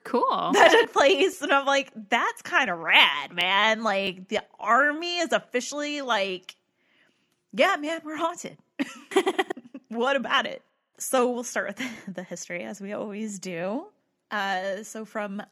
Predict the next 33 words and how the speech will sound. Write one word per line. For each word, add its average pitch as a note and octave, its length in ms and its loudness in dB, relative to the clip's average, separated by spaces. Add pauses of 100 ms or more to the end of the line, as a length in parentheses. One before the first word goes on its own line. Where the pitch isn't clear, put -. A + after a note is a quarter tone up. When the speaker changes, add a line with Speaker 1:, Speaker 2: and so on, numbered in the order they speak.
Speaker 2:
legends G#3 440 -2
of A3+ 100 -2
america F#3+ 500 -4
dot E3 200 -6
com, F3 460 -6 (520)
uh, D#3+ 400 -6
Fort - 320 -2
Riley F3+ 600 -4 (280)
was G3+ 180 -2
established G3 540 0
in F#3+ 160 -8
eighteen G#3+ 340 -8
fifty-two. G#3 680 -6
It - 100 -4
was G#3 100 -4
originally A#3 520 -6
called G#3 420 -2
Camp F#3 260 -10
Center - 400 -8
because F#3 320 -10
it - 80 -10
was F3+ 80 -14
so - 180 -4
close G3+ 360 -6
to - 100 -16
the F#3 60 -8
geographical F#3 640 -6
center F3 300 -10
of F3 100 -10
the - 80 -18
continental E3+ 580 -10
U E3 240 -10
S. E3 220 0